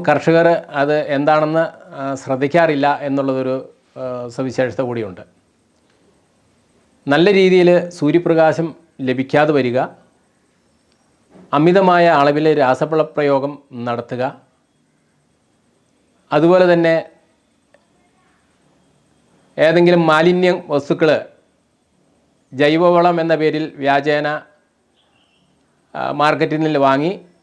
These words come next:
അത്, ആ, കാർഷിക മേഖലയിൽ ഉപയോഗപ്പെടുത്തുക, അതിലൂടെ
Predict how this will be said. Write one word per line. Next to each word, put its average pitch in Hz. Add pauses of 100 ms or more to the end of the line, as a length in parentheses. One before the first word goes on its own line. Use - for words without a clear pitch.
(200)
അത്, 147 (480)
ആ, - (1500)
കാർഷിക 151
മേഖലയിൽ 147 (220)
ഉപയോഗപ്പെടുത്തുക, 135 (2250)
അതിലൂടെ 175